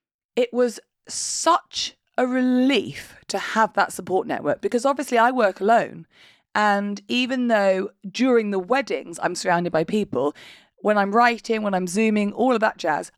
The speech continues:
I do it alone. So I don't have a colleague that can fill in necessarily.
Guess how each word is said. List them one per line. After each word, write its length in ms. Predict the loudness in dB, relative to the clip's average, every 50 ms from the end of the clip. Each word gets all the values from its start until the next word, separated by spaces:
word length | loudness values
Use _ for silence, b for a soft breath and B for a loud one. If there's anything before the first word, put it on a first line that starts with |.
| _
I 80 | -2 0
do 160 | 0 2 0
it 100 | 2 2
alone. 400 | 2 2 2 0 0 -4 -8 -14 b b b b b _
So 380 | -4 2 2 2 2 2 -2 -2 _
I 100 | 0 0
don't 360 | 0 0 0 0 -2 -2 -4
have 640 | -10 -10 -4 0 2 4 4 4 2 0 -2 _ _ _ _ _ _ _ _ _ -8 -4
a 80 | -4 -4
colleague 500 | -4 -2 0 0 2 2 2 0 0 -2
that 140 | -4 -6 -6
can 140 | -10 -14 -14
fill 300 | -8 -4 -2 0 2 2
in 240 | 2 2 0 0
necessarily. 760 | -2 -2 -2 -2 -4 -2 0 2 4 4 4 4 4 2 2 0